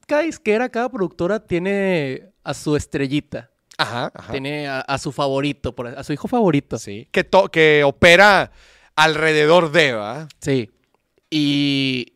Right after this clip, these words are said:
Speaker 1: y tú no pu-, y si tú vienes llegando, no puedes ser más que él.
Speaker 2: Ajá,
Speaker 1: No
Speaker 2: ajá.
Speaker 1: puedes ser más que mi, que mi bebé favorito.
Speaker 2: Ajá.
Speaker 1: Entonces, te, te amarran ahí a cierto lugar y de aquí no subes porque mi favorito tiene que ser el número uno siempre.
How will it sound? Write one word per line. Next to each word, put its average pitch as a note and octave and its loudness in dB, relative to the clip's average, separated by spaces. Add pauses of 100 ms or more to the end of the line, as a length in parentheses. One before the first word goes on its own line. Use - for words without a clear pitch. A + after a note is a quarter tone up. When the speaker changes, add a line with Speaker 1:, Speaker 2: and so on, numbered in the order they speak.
Speaker 1:
y - -10
tú - -4
no F#3+ -2
pu-, A#2+ -18
y A#2+ -16
si A2+ -20
tú B2+ -6
vienes D#3 -8
llegando, F#3 -2
no D#3 -12
puedes D#3+ -6
ser C3+ -4
más A#2+ -12
que A#2+ -8
él. B2+ -10 (120)
Speaker 2:
Ajá, A#2+ -8 (100)
Speaker 1:
No C#3+ -10
Speaker 2:
ajá. - -16
Speaker 1:
puedes C3+ -8
ser C3 -8
más B2+ -6
que B2+ -10
mi, A#2 -10
que B2 -6
mi A#2+ -6
bebé A#2+ -4
favorito. B2 -6
Speaker 2:
Ajá. A2+ -12
Speaker 1:
Entonces, - -10 (760)
te, B2+ -4
te D#3+ -6
amarran E3 0
ahí E3+ 2
a G3+ 2
cierto E3+ -2
lugar E3+ 0
y C3+ -6
de B2 -4
aquí B2+ -8
no F3 -6
subes F3+ 0
porque - -8 (340)
mi C3+ -6
favorito B2 -2
tiene E3 -4
que - -8
ser D#3+ -2
el E3 -6
número E3 -4
uno C#3+ -4
siempre. C3 -16